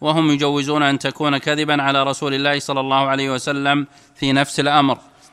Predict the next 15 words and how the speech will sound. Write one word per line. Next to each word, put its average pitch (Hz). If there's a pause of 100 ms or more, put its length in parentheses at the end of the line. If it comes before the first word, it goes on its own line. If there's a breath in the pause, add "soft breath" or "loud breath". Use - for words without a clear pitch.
(140)
ولم 147
يخبروا 147
عن 147
الرب 143
تبارك 143
وتعالى 143
في 127
أسمائه 143
وصفاته 143
وأفعاله 147 (560 loud breath)
بما 147
لا 139
علم 143
لهم 139
به، 143